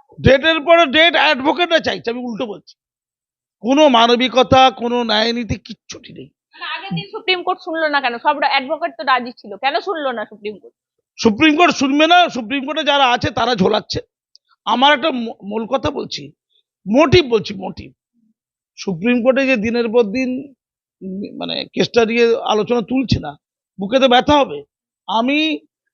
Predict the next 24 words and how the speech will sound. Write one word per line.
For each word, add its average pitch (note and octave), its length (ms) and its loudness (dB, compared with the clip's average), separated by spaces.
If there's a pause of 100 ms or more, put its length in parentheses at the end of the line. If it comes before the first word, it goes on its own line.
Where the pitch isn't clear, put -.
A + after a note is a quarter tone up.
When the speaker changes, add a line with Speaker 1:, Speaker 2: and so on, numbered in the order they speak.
(220)
Speaker 1:
যারা B3+ 360 6
টাকা B3+ 540 2
দিয়েছে, C4+ 580 -4
যারা A3 260 0
কেসটা B3 340 -2
লড়ছে A#3+ 280 0
তাদের G#3 300 -4
সাথে B3+ 200 -2
কথা - 320 -4
বলে B3+ 160 2
বলছি, E3+ 340 -10 (140)
এটা F#3 200 0 (480)
সাধারণ A3+ 260 2
লোক D4 160 0
জানে A#3 200 4
না, C4 80 2
কিন্তু G#3+ 300 -4
ওদের A3+ 140 0
সাথে B3+ 200 -2
আমার B3 180 -2
একটা A3+ 180 -4
আত্মিক - 280 -4
সম্পর্ক G3+ 380 -6
আছে। - 240 -10